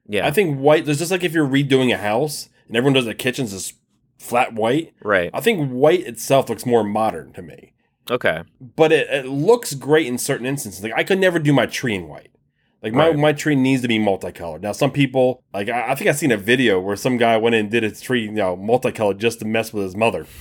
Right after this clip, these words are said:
Speaker 1: <laughs> Yeah.
Speaker 2: And she freaked out, made him unwrap the whole tree and make it white.
Speaker 1: Right.
Speaker 2: Which was hilarious. But, uh, I like it. But, like, outside for me, I got to go to those big old-fashioned bulbs
Speaker 1: Yeah, I do like
Speaker 2: on
Speaker 1: those.
Speaker 2: mine.
Speaker 1: They're retro, man.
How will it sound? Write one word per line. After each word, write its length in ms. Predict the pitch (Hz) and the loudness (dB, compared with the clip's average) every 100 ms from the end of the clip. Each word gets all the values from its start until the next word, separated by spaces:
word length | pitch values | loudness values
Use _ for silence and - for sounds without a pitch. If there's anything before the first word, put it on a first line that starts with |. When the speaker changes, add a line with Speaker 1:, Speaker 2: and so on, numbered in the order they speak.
| - - | -6 -4
Speaker 1:
<laughs> 100 | - 151 - 131 | 0 -2 -2 -6
Yeah. 100 | 117 | -2
Speaker 2:
And 140 | 117 110 | 0 2
she 160 | 143 | 2
freaked 380 | 147 - 151 143 | 2 2 2 4
out, 200 | 151 143 | 2 2
made 160 | 117 127 | 2 2
him 240 | 117 117 - 123 | 2 -2 -6 0
unwrap 440 | 139 135 143 139 | 2 4 2 2
the 60 | 131 | 0
whole 160 | 131 | -2
tree 400 | - 143 135 107 | 2 4 4 2
and 240 | 95 110 110 | -2 -2 0
make 160 | 113 | 0
it 100 | 110 | -2
white. 340 | 95 104 90 - | -6 -4 -4 -4
Speaker 1:
Right. 400 | 117 110 107 - - _ - | 0 2 2 -2 -10 _ 0
Speaker 2:
Which 180 | 123 | 0
was 120 | 104 98 | 0 -6
hilarious. 560 | 95 98 87 76 - - _ | -2 -2 -2 -8 -12 -16 _
But, 200 | 107 113 | 0 2
uh, 320 | 107 95 90 - - | 4 2 -2 -10 -4
I 100 | 160 | -2
like 300 | 202 214 214 | 2 2 2
it. 60 | 135 | 0
But, 100 | 156 | 2
like, 160 | 160 160 | 2 0
outside 520 | 160 196 - 180 185 | -2 -2 0 0 0
for 80 | 185 | -2
me, 120 | 190 | 0
I 60 | 180 | 0
got 140 | 214 | 0
to 60 | 185 | 0
go 100 | 165 | 2
to 60 | |
those 180 | 123 107 | 2 -2
big 380 | 95 - 143 147 - | -6 -2 0 0 0
old-fashioned 640 | 135 135 131 113 - 101 | 0 2 2 2 0 -4
bulbs 220 | 101 90 | -2 -2
Speaker 1:
Yeah, 420 | 107 104 92 87 - | 0 2 2 0 -2
I 140 | 120 | -4
do 160 | 131 104 | -2 -2
like 140 | 82 | 2
Speaker 2:
on 80 | 117 110 | 2 2
Speaker 1:
those. 140 | 87 | -2
Speaker 2:
mine. 160 | 73 73 | -6 -6
Speaker 1:
They're 120 | 117 113 | -2 2
retro, 440 | 127 - - 82 | 2 0 -2 -2
man. 300 | 82 80 - | -4 -8 -10